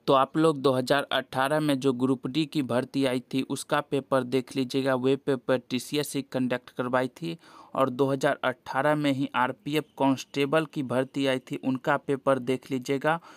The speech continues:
वे पेपर एनएससीआईटी कंडक्ट करवाई थी। दोनों एग्जाम टेंथ लेवल के एग्जाम थे। जब दोनों का पेपर आप लोग देखिएगा आपको अंतर खुद ब खुद समझ में आ जाएगा। तो चलिए अब जानते हैं एनएससीआईटी के एग्जाम सेंटर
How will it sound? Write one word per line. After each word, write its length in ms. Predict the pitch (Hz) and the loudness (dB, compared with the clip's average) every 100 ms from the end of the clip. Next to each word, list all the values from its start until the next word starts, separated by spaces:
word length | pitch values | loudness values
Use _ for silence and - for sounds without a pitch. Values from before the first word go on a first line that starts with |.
| - - | -18 -2
वे 120 | 139 | 0
पेपर 420 | 143 151 139 139 - | 0 -2 0 -2 0
एनएससीआईटी 760 | 131 135 135 - 135 135 - 143 | -2 0 -2 -2 -2 -2 -2 -8
कंडक्ट 480 | - 131 123 127 - | -2 0 0 -2 -4
करवाई 360 | 127 123 117 | -2 0 0
थी। 300 | 104 - 113 - _ _ 113 | -4 -14 -18 -18 _ _ 2
दोनों 320 | 139 156 175 - | 2 4 2 0
एग्जाम 440 | 127 120 131 123 - | -4 0 2 2 0
टेंथ 300 | 139 147 - | 0 0 -2
लेवल 360 | 139 143 143 139 | 0 2 2 0
के 120 | 147 | -2
एग्जाम 420 | 135 123 139 139 | -4 0 0 0
थे। 200 | - 160 | 0 -4
जब 240 | 131 135 131 | 0 0 0
दोनों 320 | 120 135 151 | 2 2 2
का 180 | 143 143 | 0 0
पेपर 420 | - 135 - 139 131 | 0 -2 0 0 2
आप 200 | 127 135 | 0 2
लोग 220 | 135 120 | 0 0
देखिएगा 480 | 123 - 143 139 - | -4 -2 -4 0 0
आपको 320 | 127 - 143 | -2 0 0
अंतर 400 | - 127 - 135 | 2 0 0 -2
खुद 280 | - 139 131 | -2 -4 0
ब 100 | 139 | 0
खुद 240 | - 143 | 0 -6
समझ 320 | - 127 127 | -4 0 0
में 140 | 123 127 | 0 -2
आ 160 | - 123 | -2 -2
जाएगा। 420 | 120 113 107 104 - - _ _ | 0 -2 -4 -10 -14 -20 _ _
तो 100 | 156 | 0
चलिए 420 | 151 160 160 170 | 2 0 0 2
अब 120 | 175 131 | 0 2
जानते 400 | 139 139 135 160 | 2 2 2 0
हैं 240 | 147 156 | 0 -2
एनएससीआईटी 840 | 139 139 147 - 147 143 143 - 165 | -2 0 0 0 0 0 0 -4 -4
के 260 | - 147 | -4 -2
एग्जाम 400 | 131 123 135 143 | -2 -2 2 2
सेंटर 460 | 135 147 143 139 139 | 0 -2 -2 0 0